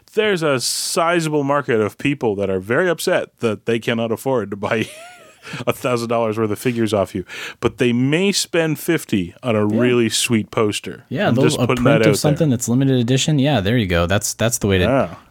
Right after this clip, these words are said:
Speaker 2: get the money that's left on the table from those consumers who can't afford it. That's the way to, to do it. So
Speaker 1: I just
Speaker 2: uh,
Speaker 1: watched, uh, twenty-four by thirty-six,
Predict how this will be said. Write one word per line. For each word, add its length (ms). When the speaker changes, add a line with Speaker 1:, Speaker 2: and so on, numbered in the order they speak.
Speaker 2:
get 460
the 80
money 260
that's 220
left 200
on 120
the 60
table 340
from 200
those 180
consumers 500
who 80
can't 240
afford 320
it. 100
That's 240
the 80
way 160
to, 200
to 100
do 220
it. 160
So 340
Speaker 1:
I 120
just 220
Speaker 2:
uh, 20
Speaker 1:
watched, 380
uh, 340
twenty-four 420
by 120
thirty-six, 760